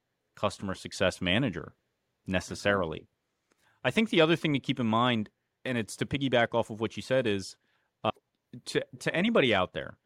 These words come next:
just getting into customer success, or you could be an S V P of customer success. If you're going out there looking for information from others,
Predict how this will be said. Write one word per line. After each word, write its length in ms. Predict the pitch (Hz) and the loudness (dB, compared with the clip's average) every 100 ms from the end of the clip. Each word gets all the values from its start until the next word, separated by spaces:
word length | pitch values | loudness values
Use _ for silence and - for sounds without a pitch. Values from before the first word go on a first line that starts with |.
| _ _ _ _ _ | _ _ _ _ _
just 300 | - 120 - | -2 -2 0
getting 260 | 104 92 | 0 2
into 160 | 117 160 | 0 0
customer 420 | - 156 - 143 | 0 -2 -2 -6
success, 500 | - 127 - 131 - - | -6 -10 -2 -2 -2 -8
or 120 | 110 | -6
you 140 | 120 | -6
could 160 | 170 107 | -6 -4
be 160 | 104 98 | -2 -2
an 80 | |
S 160 | 107 135 | -2 -4
V 180 | - 117 | -6 -8
P 200 | - 92 | -4 -6
of 100 | - | -4
customer 360 | 87 - 87 | -6 -6 -14
success. 480 | 82 - - - - _ _ _ - | -16 -16 -10 -10 -10 _ _ _ -10
If 140 | 101 | -8
you're 140 | 202 285 | -6 0
going 240 | 233 170 | 2 4
out 180 | 127 117 | 4 2
there 140 | 110 | 0
looking 420 | 98 107 - 123 110 | 0 -2 -2 -2 -4
for 320 | - 101 95 | -4 -4 -4
information 800 | 104 98 - 95 90 87 92 87 | -4 -4 -6 -6 -6 -6 -8 -10
from 400 | - 90 87 - - | -6 -4 -4 -6 -4
others, 520 | 87 78 82 - | -4 -2 -10 -12